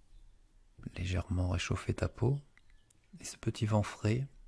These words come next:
iodé, qui arrive vers toi et qui rend la sensation encore plus agréable.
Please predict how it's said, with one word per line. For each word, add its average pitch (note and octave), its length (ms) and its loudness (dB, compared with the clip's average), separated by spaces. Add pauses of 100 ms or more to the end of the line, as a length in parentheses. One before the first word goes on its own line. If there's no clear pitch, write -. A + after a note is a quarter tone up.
(1200)
iodé, A2 520 6 (640)
qui - 160 -4
arrive G#2 260 -2
vers - 180 -4
toi F2 420 -2
et G2+ 120 -8 (1080)
qui - 100 -10
rend - 160 -10
la - 60 -2
sensation - 500 -4
encore - 220 -6
plus F2 180 -4
agréable. G2+ 540 -8